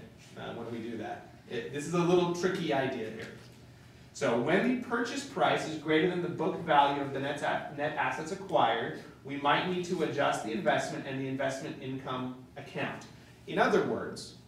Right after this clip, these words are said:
the firm that we have an investment in has assets, and they're depreciating those assets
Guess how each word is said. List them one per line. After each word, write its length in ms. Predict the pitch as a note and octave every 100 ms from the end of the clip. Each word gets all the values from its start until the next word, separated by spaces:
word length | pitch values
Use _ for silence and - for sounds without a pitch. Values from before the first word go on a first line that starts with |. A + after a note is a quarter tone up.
| - - - - - - - - - - - - - C3
the 480 | D3+ E3+ D#3+ - - - - - - - -
firm 340 | F#3+ G3+ B3+ B3+
that 300 | F3+ - -
we 160 | E3+
have 340 | E3+ D3+ D3 D3
an 100 | C3
investment 640 | B2+ D3+ - D#3+ C3+ -
in 380 | B2 G#2 F#2+ B2 -
has 320 | - C#3+ C#3 -
assets, 640 | C#3+ - - - - -
and 120 | C3+ B2+
they're 200 | F#3 G#3+
depreciating 680 | D#3+ - G3+ G3 E3 C3+
those 200 | B2+ A#2+
assets 500 | B2+ A2+ - B2 A#2+